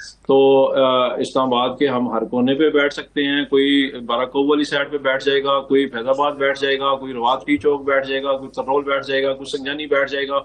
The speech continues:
कोई मोटरवे वाली साइड पे बैठ जाएगा। हमने इस्लामाबाद, जब हम इस्लामाबाद जमा हो जाएंगे फिर हम एक, किसी एक point का announce कर देंगे कि उस point पे जाके हमने बैठना है।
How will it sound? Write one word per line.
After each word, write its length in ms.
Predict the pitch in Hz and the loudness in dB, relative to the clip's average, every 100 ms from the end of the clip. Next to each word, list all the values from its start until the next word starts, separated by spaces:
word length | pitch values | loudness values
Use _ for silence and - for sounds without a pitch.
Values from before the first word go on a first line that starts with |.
| - - - - | -6 -20 -6 -2
कोई 100 | 156 | 0
मोटरवे 400 | 160 156 160 156 | 2 2 4 4
वाली 180 | 151 | 2
साइड 240 | 139 135 135 | 2 0 2
पे 80 | 139 | 0
बैठ 220 | 123 123 | 0 0
जाएगा। 220 | 156 180 | 0 0
हमने 200 | 151 165 | -2 -2
इस्लामाबाद, 760 | - 147 131 139 - - - | -2 -2 -2 -4 -8 -10 0
जब 80 | 202 | 2
हम 100 | 214 | 2
इस्लामाबाद 480 | 202 185 151 165 - | 2 0 0 0 0
जमा 200 | 156 190 | 0 2
हो 220 | 160 135 | 2 2
जाएंगे 280 | 165 220 269 | 2 2 0
फिर 200 | 269 226 | 2 0
हम 180 | 226 247 | 2 0
एक, 100 | 202 | 0
किसी 180 | 208 214 | 0 0
एक 180 | 220 | 0
point 260 | 202 196 202 | 0 -2 0
का 80 | 208 | 0
announce 260 | 190 214 | 0 0
कर 180 | - 220 | 0 0
देंगे 220 | 208 202 | 0 0
कि 80 | 196 | 0
उस 200 | 202 208 208 | -2 -2 -2
point 200 | 208 202 | 0 0
पे 60 | |
जाके 300 | 170 165 160 | 0 0 -2
हमने 180 | 156 160 | -4 -2
बैठना 180 | 143 127 | -2 -2
है। 260 | 147 208 | -2 -4